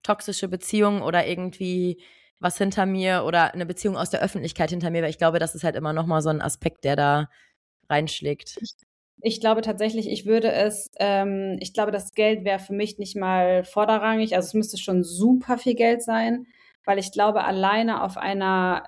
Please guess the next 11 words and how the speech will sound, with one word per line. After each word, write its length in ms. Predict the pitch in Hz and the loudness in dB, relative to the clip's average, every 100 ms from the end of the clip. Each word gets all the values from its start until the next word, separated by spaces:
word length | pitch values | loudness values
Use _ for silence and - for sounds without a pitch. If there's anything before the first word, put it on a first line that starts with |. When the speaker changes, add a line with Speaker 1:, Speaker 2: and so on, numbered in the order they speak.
| - | -2
Speaker 2:
ähm, 720 | 190 190 190 185 180 180 180 - - _ | 2 4 4 2 2 -2 -4 -10 -20 _
mentalen 760 | 196 190 190 196 214 220 220 | -2 0 0 0 2 2 2
Ebene 600 | 202 208 208 196 190 196 202 _ _ _ _ _ _ _ | 0 0 0 0 -2 -2 -8 _ _ _ _ _ _ _
wäre 280 | 185 196 180 | -4 0 0
das 160 | - | -2
nichts 180 | 175 - | -8 -8
für 80 | 165 | -8
mich. 240 | 165 165 - _ _ _ _ 180 - | -8 -8 -16 _ _ _ _ -2 2
Also 220 | 190 190 | 4 4
Speaker 1:
<laughs> 20 | |
Speaker 2:
das, 200 | 196 202 | 4 4